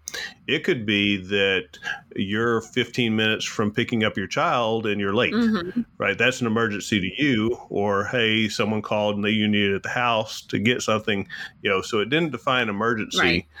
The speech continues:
Speaker 1: So it, it's
Speaker 2: Right,
Speaker 1: useless,
Speaker 2: pretty
Speaker 1: right?
Speaker 2: much.
Speaker 1: I mean, until we go back and revisit that, <coughs> it's, it's just one of those laws that, um,
Speaker 2: Sounded good at the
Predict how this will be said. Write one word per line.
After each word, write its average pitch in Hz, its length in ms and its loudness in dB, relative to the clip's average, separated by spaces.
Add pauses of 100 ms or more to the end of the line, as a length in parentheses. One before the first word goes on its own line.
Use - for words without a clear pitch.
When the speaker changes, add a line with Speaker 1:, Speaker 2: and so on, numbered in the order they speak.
(400)
Speaker 1:
So 92 500 0 (540)
it, 113 220 2
it's 110 240 0
Speaker 2:
Right, 104 60 2
Speaker 1:
useless, 180 460 2
Speaker 2:
pretty 196 160 2
Speaker 1:
right? 196 140 4
Speaker 2:
much. - 140 -2 (360)
Speaker 1:
I - 60 -8
mean, 104 120 2
until 139 220 0
we 135 140 0
go 123 140 -2
back 113 240 2 (120)
and 104 80 -12
revisit 101 440 0
that, 95 260 2 (1300)
<coughs> - 320 0 (300)
it's, 113 320 0
it's 107 180 2
just 104 160 -2
one 120 120 0
of 120 40 2
those 107 100 -2
laws 110 380 0
that, 101 320 0 (460)
um, 90 400 0
Speaker 2:
Sounded 180 420 0
good 185 100 0
at - 60 -10
the - 60 -12